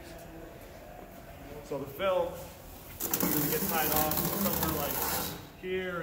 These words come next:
here. I'm just gonna tie it back here. Or if these were heavier boxes, I could just put underneath the box.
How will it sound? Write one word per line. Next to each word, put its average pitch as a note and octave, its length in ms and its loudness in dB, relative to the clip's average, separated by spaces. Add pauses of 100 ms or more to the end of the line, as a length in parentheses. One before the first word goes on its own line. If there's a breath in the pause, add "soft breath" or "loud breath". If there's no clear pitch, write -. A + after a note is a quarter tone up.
here. E3+ 200 -4
I'm E3 60 -2
just - 220 -2
gonna - 160 -2
tie D#3+ 120 -2
it D#3 140 -2
back E3+ 180 0 (140)
here. F3 160 0 (2500)
Or F3 240 4
if E3+ 80 0
these E3+ 120 0
were E3+ 100 0
heavier D#3 240 0
boxes, C#3+ 400 -2
I C#3 40 -2
could C3 140 -6
just B2+ 160 -8
put C3+ 80 -6
underneath B2+ 320 -4
the B2+ 120 -6
box. C3+ 260 -2